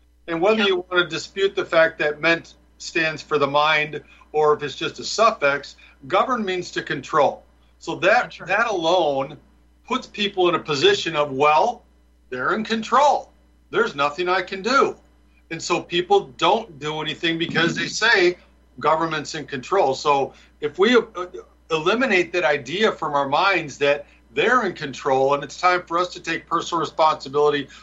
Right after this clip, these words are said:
Speaker 1: for our own lives, and we can create something that government is supposed to do,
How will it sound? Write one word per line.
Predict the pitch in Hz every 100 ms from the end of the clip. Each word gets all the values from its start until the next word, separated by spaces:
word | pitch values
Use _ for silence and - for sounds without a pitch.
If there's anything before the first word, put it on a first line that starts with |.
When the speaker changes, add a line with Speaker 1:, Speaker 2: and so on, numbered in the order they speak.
| -
Speaker 1:
for | _ 160
our | 143 135 -
own | 175 262 233
lives, | 147 120 123 131 139 - _ _
and | 156 165
we | 170
can | - 165
create | - 147 151 214 269
something | - 170 147 - 147 151 170 _ _ _
that | 165 165 165 - -
government | 165 202 196 175 165
is | 160
supposed | - 147 - - 196 269 -
to | 165
do, | 131 135 139 208